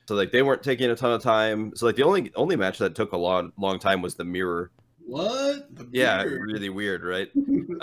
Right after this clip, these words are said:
Speaker 1: Um, but, uh, yeah, so it's just, like, you know, my, my losses to the Gruul decks were pretty quick. And then my, my rogues opponents just, you know, I,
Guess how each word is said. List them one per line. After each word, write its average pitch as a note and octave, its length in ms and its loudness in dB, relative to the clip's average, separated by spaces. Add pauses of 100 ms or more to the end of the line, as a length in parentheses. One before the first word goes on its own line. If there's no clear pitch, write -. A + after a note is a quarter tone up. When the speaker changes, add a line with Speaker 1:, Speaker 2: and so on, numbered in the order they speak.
(140)
Speaker 1:
Um, G#2 500 0
but, A#2 180 -2
uh, G2+ 400 0
yeah, G2 260 -4
so G2 200 -6
it's F#2 100 -10
just, - 260 -12
like, F#2+ 220 -6
you G#2+ 60 -6
know, E2+ 140 -6
my, F2+ 200 -8
my F#2+ 140 -4
losses G#2+ 580 -4
to G#2+ 140 -10
the F#2+ 180 -4
Gruul A2+ 300 -4
decks G2+ 240 -6
were F#2 60 -14
pretty B2+ 280 -8
quick. - 420 -8 (540)
And G2 140 -6
then F#2 200 -4
my, F2+ 340 -4
my G2 120 -6
rogues G2+ 320 -4
opponents F2+ 760 -10
just, - 400 -14
you E2+ 100 -10
know, E2 260 -10 (100)
I, F2 260 -6